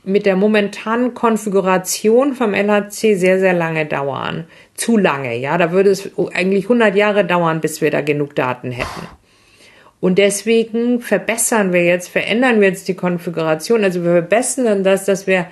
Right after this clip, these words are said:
dass wir noch wesentlich die, die Protonstrahlen noch viel besser fokussieren,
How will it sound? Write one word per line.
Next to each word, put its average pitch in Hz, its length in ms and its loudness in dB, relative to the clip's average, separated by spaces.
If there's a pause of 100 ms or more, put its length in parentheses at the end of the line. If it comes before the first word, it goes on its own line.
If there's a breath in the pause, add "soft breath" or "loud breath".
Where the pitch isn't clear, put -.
(760 loud breath)
dass 185 260 0
wir 196 140 2
noch 180 420 0
wesentlich 220 880 2
die, 202 160 -2
die 196 300 0
Protonstrahlen 220 880 0
noch 214 180 2
viel 269 300 0
besser 247 360 0
fokussieren, 233 1040 0